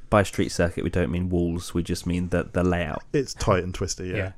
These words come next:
Speaker 1: Yeah.
Speaker 2: Hungaroring. It's, it's probably worse than the Hungaroring for tight and twistiness, I reckon,
Speaker 3: Yeah.
Speaker 2: a little bit.
Speaker 1: In terms of the challenge for the drivers, though, obviously it would have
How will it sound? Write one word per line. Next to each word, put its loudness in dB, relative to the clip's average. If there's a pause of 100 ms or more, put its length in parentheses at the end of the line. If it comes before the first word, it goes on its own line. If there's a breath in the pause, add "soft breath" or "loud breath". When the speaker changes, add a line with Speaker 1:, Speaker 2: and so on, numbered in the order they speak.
Speaker 1:
Yeah. 2
Speaker 2:
Hungaroring. -2
It's, -6
it's 0
probably 2
worse 6
than -4
the -4
Hungaroring -4
for -10
tight -2
and -10
twistiness, -6
I -6
reckon, -6
Speaker 3:
Yeah. 8
Speaker 2:
a 4
little -6
bit. -12 (260)
Speaker 1:
In 0
terms 6
of 4
the 4
challenge 6
for 0
the -2
drivers, 4
though, 8
obviously 4
it 4
would 2
have -6